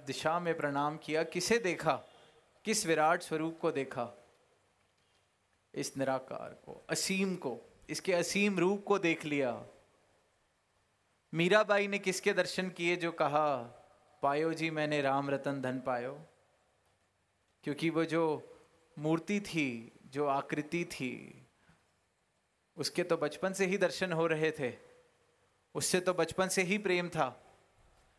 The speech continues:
उसे तो बचपन से ही साथ ले लेकर घूम रही थी, भजन गा रही थी, प्रेम में लीन थी उस आकृति के। आकार के दर्शन तो हो ही रहे थे,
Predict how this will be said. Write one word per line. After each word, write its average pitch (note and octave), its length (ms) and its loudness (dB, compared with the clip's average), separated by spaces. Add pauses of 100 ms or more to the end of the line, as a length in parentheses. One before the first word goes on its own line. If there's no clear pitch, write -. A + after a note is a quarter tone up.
(140)
उसे E3+ 180 0
तो F#3 120 2
बचपन E3+ 380 0
से F#3+ 160 0
ही G3+ 160 2
साथ E3+ 320 2
ले E3 160 0
लेकर F3 340 0
घूम E3 280 -4
रही E3 200 2
थी, E3+ 180 -4
भजन D#3 340 0
गा D#3+ 180 2
रही D3+ 260 0
थी, D3+ 180 -4 (1500)
प्रेम E3 240 2
में F3 180 0
लीन E3+ 300 0
थी F3 300 -2 (1000)
उस C#3+ 180 -4
आकृति C#3 440 -4
के। - 160 -14 (1000)
आकार D3+ 440 4
के F#3 160 0
दर्शन D#3 640 -2 (840)
तो D3 80 -6
हो C3+ 200 -2
ही E3 140 -4
रहे D3 240 -2
थे, - 240 -20